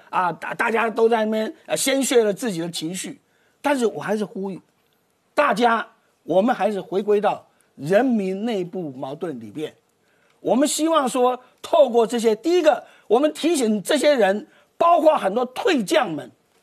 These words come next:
不要随便的公开的讲一些过去可能跟职务有关的事情，否则的话，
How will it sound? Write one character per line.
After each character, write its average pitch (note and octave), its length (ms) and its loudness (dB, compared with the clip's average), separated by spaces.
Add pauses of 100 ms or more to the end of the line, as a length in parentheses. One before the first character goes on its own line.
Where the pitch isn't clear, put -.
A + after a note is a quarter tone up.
(440)
不 C#4 100 -2
要 A#3 380 2 (140)
随 G#3+ 280 0
便 B3 300 -2
的 C3+ 180 -12 (200)
公 G#3 200 0
开 F3+ 280 -2
的 D3+ 180 -8 (180)
讲 D3+ 240 -6
一 F#3 40 -6
些 E3+ 280 -8 (360)
过 D4 200 2
去 G#3 260 -2
可 - 200 -8
能 F3 140 -6
跟 F#3+ 240 -2
职 D3 120 -10
务 E3 120 -8
有 B2 100 -8
关 C3 180 -12
的 A#2+ 120 -16
事 A2+ 180 -20
情， - 80 -20 (560)
否 G#3+ 180 4
则 C4+ 140 4
的 D4 100 4
话， B3 240 2